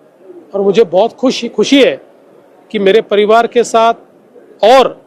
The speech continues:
यहाँ पर जो हमारे वारकरियों में से ऐसे वारकरी चुने जाते हैं जिनको हम मानाचे वारकरी कहते हैं, उनके साथ में आज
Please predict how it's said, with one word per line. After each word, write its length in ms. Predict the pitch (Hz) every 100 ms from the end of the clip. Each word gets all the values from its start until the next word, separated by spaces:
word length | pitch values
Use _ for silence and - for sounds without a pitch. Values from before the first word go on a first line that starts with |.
| _ _ _ _ _ _
यहाँ 200 | 185 185
पर 520 | 220 254 254 254 - - _ _ _ 175
जो 160 | 196
हमारे 600 | 208 220 240 247 247 - - - _ _ _ _
वारकरियों 560 | 185 202 220 233 240 233
में 100 | 233
से 440 | 247 254 254 302 - _ _ _ _ _
ऐसे 240 | 202 - 254
वारकरी 640 | 208 202 240 240 247 277
चुने 320 | - 214 220
जाते 300 | 220 208 247
हैं 140 | 240 190
जिनको 280 | 214 208
हम 220 | 226 220 - - _ -
मानाचे 420 | 180 202 220 254
वारकरी 380 | 220 202 233 233
कहते 280 | 226 214 233
हैं, 80 |
उनके 240 | 208 185 226
साथ 220 | - 208 226
में 220 | 226 160 - _ _ _ _ _
आज 280 | 185 196 185